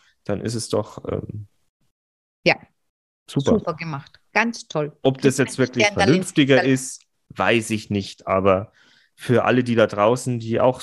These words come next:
Speaker 1: Junkfood mögen und denken, „Es geht ja nicht anders“, doch, es geht anscheinend anders und wir wollen ja auch nur den Blick drauf werfen, dass sich Dinge verbessern oder dass sich Dinge auch wirklich, wenn man noch vor zehn Jahren diese Veggie-Würste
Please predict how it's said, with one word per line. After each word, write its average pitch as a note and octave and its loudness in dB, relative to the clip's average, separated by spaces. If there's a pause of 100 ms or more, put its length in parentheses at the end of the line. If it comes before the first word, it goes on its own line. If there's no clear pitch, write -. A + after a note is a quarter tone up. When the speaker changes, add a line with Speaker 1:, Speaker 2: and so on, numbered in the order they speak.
(120)
Speaker 1:
Junkfood B2 -6
mögen A#2+ 0
und A2 -6
denken, A2+ -2
„Es A#2+ 0
geht B2 0
ja B2+ 2
nicht A#2 -4
anders“, A#2+ -2 (640)
doch, - -2
es B2 -6
geht D#3+ -6
anscheinend G#2 -4
anders A#2 -4
und - -10 (400)
wir A2+ 2
wollen D3+ 6
ja D3 6
auch C3 2
nur C#3+ 2
den B2+ 2
Blick D#3 -2
drauf C#3 0
werfen, C#3 0 (2000)
dass - -4
sich - -2
Dinge B2 2
verbessern D#3+ 0
oder G2 -2
dass A#2 -4
sich - -6
Dinge B2 0
auch A#2 -2
wirklich, C3 -2
wenn A#2 2
man A#2+ -2
noch A#2+ 0
vor A#2+ -2
zehn C#3 0
Jahren C#3 0
diese B2+ 0
Veggie-Würste C#3 0